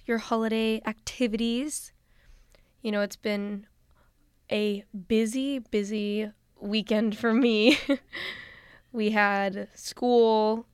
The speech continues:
for three days, and then Thursday, obviously, was Thanksgiving. Went to my grandma's house, and then I went to my girlfriend's house. So I had two Thanksgiving dinners. I was all over the place. It was absolutely crazy, but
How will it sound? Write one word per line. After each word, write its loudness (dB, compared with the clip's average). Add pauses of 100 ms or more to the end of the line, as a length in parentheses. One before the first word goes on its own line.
(180)
for 0
three -2
days, 2 (100)
and 2
then -4 (600)
Thursday, 0
obviously, -4
was -6
Thanksgiving. -2 (880)
Went -2
to -8
my 2
grandma's 0
house, 2
and 0
then 0
I 2
went -6
to -4
my -2
girlfriend's 0
house. -2 (680)
So -4
I 0
had -4
two 2
Thanksgiving 0
dinners. 0
I -4
was -8
all 4
over 2
the -4
place. -6
It -10
was -10 (160)
absolutely 0
crazy, -4 (440)
but 4